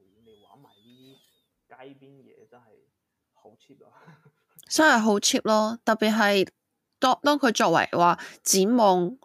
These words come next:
Speaker 2: 將來嘅一個收尾 ending 嘅話，令你，令我哋呢啲對香港電影好有情意嘅人係更加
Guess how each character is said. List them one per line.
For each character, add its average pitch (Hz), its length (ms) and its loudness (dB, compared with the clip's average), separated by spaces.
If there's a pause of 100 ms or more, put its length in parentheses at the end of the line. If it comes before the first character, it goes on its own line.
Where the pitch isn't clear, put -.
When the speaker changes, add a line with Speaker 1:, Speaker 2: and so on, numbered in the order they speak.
Speaker 2:
將 233 300 0
來 214 100 -2 (120)
嘅 165 240 0
一 202 40 -4
個 180 320 0
收 226 440 2
尾 196 360 -2
ending 202 480 -2
嘅 - 120 -6
話， - 240 -4 (400)
令 190 240 2
你， 190 180 0 (140)
令 196 340 -2
我 190 140 2
哋 202 120 0
呢 233 140 2
啲 240 220 0
對 208 200 2
香 233 220 -2
港 208 160 -2
電 202 140 -2
影 180 160 -2
好 208 80 0
有 208 100 2
情 185 200 -4
意 170 160 -4
嘅 180 180 -2
人 147 120 -4
係 160 180 -6
更 165 200 -8
加 190 220 0